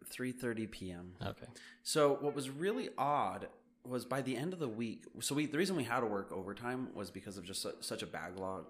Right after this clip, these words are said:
Speaker 1: backlog of studies that we had to work on. And by the weekend, we had cleared it all out. And they're like, "Well, we can't really retract our <laughs> mandatory overtime statement." So we had set some stuff aside for me to do on the weekend, and I come in Sunday night to,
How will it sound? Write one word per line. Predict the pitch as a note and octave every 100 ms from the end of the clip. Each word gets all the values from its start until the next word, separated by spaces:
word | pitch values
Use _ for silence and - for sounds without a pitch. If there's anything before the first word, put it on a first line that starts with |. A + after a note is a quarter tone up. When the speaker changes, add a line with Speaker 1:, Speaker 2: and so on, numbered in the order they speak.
| - -
Speaker 1:
backlog | F#2+ F#2+ G#2+ G#2 G#2 G2+
of | - -
studies | - - F2 G2+
that | -
we | B2+
had | C3
to |
work | C3+ C3 C3
on. | D3 D#3+ E3 - _ _ - - - - - - _ -
And | A2+ G#2 F#2 F2 - _ _ -
by | - A#2+
the | B2
weekend, | G#2 G#2 - D3+ E3 C#3
we | A#2+ A#2 -
had | A#2 G#2
cleared | - G#2+ C3
it | C3+
all | G#2
out. | G#2+ G2+ F#2 - - _ - - _ - _ -
And | G#2+
they're | G#2+
like, | G2+
"Well, | G#2+
we | G#2
can't | G#2 B2
really | A2 G#2
retract | F#2+ - A2+ A2
our | G2
<laughs> | F#2+
mandatory | A2+ A#2 - A2+ A2 G2
overtime | F#2+ G#2+ A2 B2+ B2+
statement." | - C3+ C#3+ E3+ - - - _ _ _ _ _ - - - _
So | -
we | B2+
had | B2
set | B2+ F3+
some | D3+
stuff | - C#3 C#3
aside | B2 A#2
for | A#2
me | A2+
to | G2+
do | A2
on | A2
the | G2+
weekend, | G2+ A#2 A2 G2+ G2 -
and | G2+
I | G2
come | - A#2+ B2
in | A#2 G2
Sunday | - G2+ G#2
night | F#2 G2 F#2+ -
to, | F2+ F2